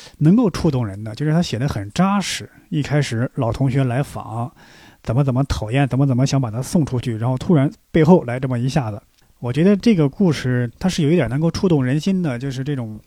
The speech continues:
大学时代的情谊。过了若干年之后，这份情谊呢，慢慢变得越来越淡了。这个是很多人的有一个共同的一个感受。然后拿这个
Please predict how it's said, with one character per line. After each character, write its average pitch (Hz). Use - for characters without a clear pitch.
大 165
学 135
时 143
代 156
的 117
情 113
谊。 165
过 180
了 139
若 165
干 165
年 156
之 170
后， 151
这 151
份 151
情 131
谊 170
呢， 123
慢 156
慢 165
变 160
得 139
越 160
来 143
越 156
淡 254
了。 101
这 277
个 147
是 147
很 101
多 214
人 131
的 120
有 104
一 113
个 131
共 233
同 113
的 117
一 113
个 113
感 107
受。 135
然 131
后 147
拿 135
这 170
个 117